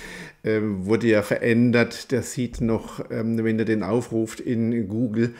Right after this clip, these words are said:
da sind noch alte Bilder von alten Flakons drin, die so eckig und kantig sind, so ein bisschen ganz komisch aussehen, ein bisschen. Und, ähm, der wurde jetzt auch eben diesem neuen Design angepasst und, ähm,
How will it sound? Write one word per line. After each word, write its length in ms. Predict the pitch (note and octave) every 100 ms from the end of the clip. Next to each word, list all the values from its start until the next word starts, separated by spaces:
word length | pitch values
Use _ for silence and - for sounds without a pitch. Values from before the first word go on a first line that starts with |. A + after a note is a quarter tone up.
| - - - -
da 80 | G#2
sind 200 | A2+ A#2
noch 240 | A2 -
alte 260 | A#2 G#2+ G2
Bilder 580 | - - B2+ C3 B2
von 220 | A#2 A#2+ A#2
alten 280 | A2+ A#2
Flakons 800 | G#2 B2+ G#2+ - B2 C3+ C3 - -
drin, 420 | G#2 G2+ A2 B2
die 100 | A#2+
so 260 | G#2+ G#2 G#2
eckig 340 | C3 C3 B2
und 80 | G#2
kantig 360 | - A#2 A2+ -
sind, 180 | A#2 G#2+
so 60 |
ein 60 | -
bisschen 340 | - - G2+
ganz 180 | G#2 -
komisch 300 | A#2+ A2+ A#2
aussehen, 260 | - - G#2
ein 60 |
bisschen. 340 | A2+ G2 B2+ A#2+ - - - - - -
Und, 340 | A#2+ - - -
ähm, 580 | C3 B2 B2 A#2+ A2 G2
der 280 | A2+ A2+ A2
wurde 200 | A2 A2
jetzt 280 | G#2+ - -
auch 260 | A2 A#2
eben 240 | B2+ A2 A2
diesem 360 | G#2+ G#2+ A2 -
neuen 480 | A2 G#2+ G2+ G#2+
Design 460 | G2+ G2 G2+ F#2+ A2+
angepasst 680 | A2 G2+ G#2+ A#2 G#2+ - -
und, 480 | - A#2 G2+ - -
ähm, 260 | A#2 A2+